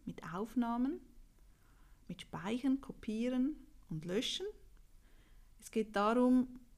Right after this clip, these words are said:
Handlungsregeln festzulegen. Dabei kann man mit den Kindern erarbeiten, dass man jemanden fragt, bevor man ihn fotografiert, als Beispiel. Wir werden also in diesen Erfahrungsbereich drei der Datenverarbeitung etwas tiefer einsteigen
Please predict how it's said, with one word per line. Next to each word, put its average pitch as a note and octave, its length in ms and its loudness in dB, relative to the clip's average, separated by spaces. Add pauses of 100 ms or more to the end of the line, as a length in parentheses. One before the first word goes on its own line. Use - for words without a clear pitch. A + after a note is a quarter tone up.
(140)
Handlungsregeln G#3 960 2
festzulegen. C4+ 880 -4 (560)
Dabei F#3 640 -8 (320)
kann F#3+ 200 -2
man F#3 300 -4 (240)
mit F#3+ 160 -6
den F#3+ 140 -4
Kindern G3 480 0
erarbeiten, F3 960 -6 (680)
dass F#3 180 -4
man F#3 140 2
jemanden E3 480 0
fragt, - 420 -6
bevor B3+ 300 0
man B3 160 6
ihn A#3+ 140 4
fotografiert, A#3 880 -4
als G#3 160 -10
Beispiel. B3+ 720 -8 (500)
Wir G#3 140 2
werden G#3+ 320 2
also G3+ 240 2
in G3 80 4
diesen G3 300 -2
Erfahrungsbereich F#3+ 840 -4
drei G3+ 240 2
der G#3 120 -2
Datenverarbeitung F#3 1000 -4
etwas - 320 -10
tiefer D4 320 -2
einsteigen G#3+ 680 0